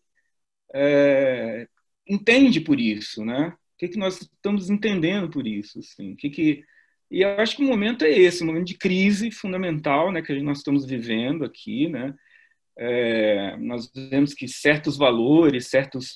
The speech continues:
é, é, valores estéticos, inclusive, são colocados, né, assim como, é,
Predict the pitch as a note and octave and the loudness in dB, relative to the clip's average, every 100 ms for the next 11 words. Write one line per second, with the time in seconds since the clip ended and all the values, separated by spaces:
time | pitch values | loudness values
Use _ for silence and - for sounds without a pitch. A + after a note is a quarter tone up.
0 | - A#2 A2+ G#2 G#2 G#2 _ _ _ _ | -6 -2 0 -2 -4 -8 _ _ _ _
1 | _ _ G#2 G#2 G#2 G#2+ C3 E3 D3+ B2+ | _ _ -12 -8 -8 -2 2 2 2 -4
2 | - C#3+ C#3 F3 F3 - B2+ C3+ B2 C#3+ | -2 4 6 6 2 -6 -8 -6 -8 -6
3 | - A3 A3 F3 D#3 - C#3 E3 F3+ C3 | -2 -2 2 2 2 2 4 4 2 -2
4 | A#2+ B2+ C3 C3+ - C#3+ C3+ C3+ C3 B2 | -8 -4 -2 -2 -4 -4 -4 -2 -2 -2
5 | A2 _ _ _ _ - A#2 A#2 A2 G#2+ | -6 _ _ _ _ -10 -6 -2 -2 -2
6 | G#2 G#2 - | -4 -8 -14